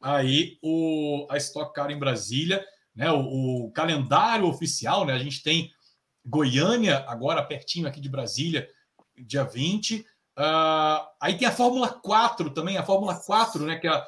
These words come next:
Fórmula quatro Brasil, vai tá dentro do, da, da temporada da Stock Car, correndo nos mesmos,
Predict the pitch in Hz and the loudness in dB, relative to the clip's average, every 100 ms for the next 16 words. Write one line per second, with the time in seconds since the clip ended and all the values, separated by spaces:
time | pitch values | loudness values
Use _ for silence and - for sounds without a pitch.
0 | - 180 175 156 170 170 156 123 156 240 | -4 -2 0 0 -2 -2 -4 0 2 2
1 | 147 - _ - 123 220 247 254 170 196 | 2 -6 _ -6 0 0 4 4 4 4
2 | 269 151 131 - _ _ 127 151 151 147 | 2 0 -4 -8 _ _ -4 -4 -2 2
3 | 151 139 135 160 147 151 156 156 147 - | 4 4 4 2 -2 0 0 0 -2 -4
4 | 147 - 151 190 - 151 135 190 170 131 | -6 -2 0 0 -2 -2 -2 -4 -4 -2
5 | 156 143 135 - | -4 -4 -6 -8